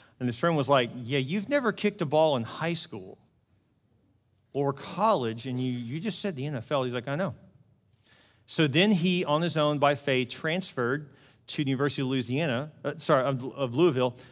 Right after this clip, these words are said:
because he knew they had a better football program. But he transferred in the soccer program so he could get to the football program,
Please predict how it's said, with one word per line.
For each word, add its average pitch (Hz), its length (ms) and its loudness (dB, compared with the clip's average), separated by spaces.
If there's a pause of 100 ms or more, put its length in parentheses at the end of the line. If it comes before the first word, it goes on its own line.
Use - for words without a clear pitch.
because 147 160 0
he 139 80 2
knew 139 140 2
they 147 60 2
had 143 100 2
a 131 40 2
better 117 140 0
football 202 300 2
program. 120 200 0
But 127 120 0
he 127 60 -2
transferred 202 380 0
in 143 120 0
the 123 60 -4
soccer 220 300 2
program 127 520 0
so 147 180 0
he 143 80 2
could 123 200 -4
get - 280 0
to 135 220 0
the 127 120 -2
football 131 500 -2
program, 95 340 -8